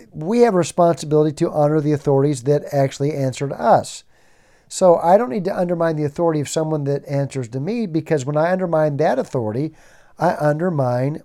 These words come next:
my own. Verse twenty says that Moses was to put some of, of his own honor upon Joshua. Why?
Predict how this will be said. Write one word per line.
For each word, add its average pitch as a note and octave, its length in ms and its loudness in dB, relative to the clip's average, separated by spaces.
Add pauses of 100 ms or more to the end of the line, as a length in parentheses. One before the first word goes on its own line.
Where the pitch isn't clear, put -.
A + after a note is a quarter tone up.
my E3 220 2
own. G3+ 200 0
Verse E3 200 0
twenty A3 340 -2
says D3 400 0 (480)
that C#3+ 180 -2
Moses F3+ 560 2
was F#3+ 100 0
to C#3+ 100 -4
put D3 240 -2
some C#3 200 -2
of, B2+ 200 -6 (140)
of B2 120 -4
his A#2 180 -6
own A#3 340 4
honor A#3+ 340 6
upon G#3+ 340 2
Joshua. D3 500 4
Why? C#3+ 460 4